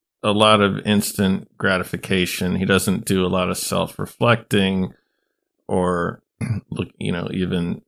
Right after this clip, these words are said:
looking back on, on events and analyzing things. Like, a dumb guy sees a, a corn dog stand and he goes,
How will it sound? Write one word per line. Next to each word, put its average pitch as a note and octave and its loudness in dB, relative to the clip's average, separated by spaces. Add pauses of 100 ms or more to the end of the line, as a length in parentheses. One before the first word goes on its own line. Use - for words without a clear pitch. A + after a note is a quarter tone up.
(300)
looking F#2 -2
back F#2 4
on, F2+ -2
on F2+ -4
events G#2+ 2
and F#2 0
analyzing F#2+ 2
things. F2+ -2 (340)
Like, G#2 4
a G#2+ 6
dumb B2+ 8
guy G2+ 4 (960)
sees G2 2
a, G2 -4 (560)
a - -8
corn A#2 8
dog F#2 4
stand F2 -4
and - -4
he F#2+ -2
goes, F#2 -2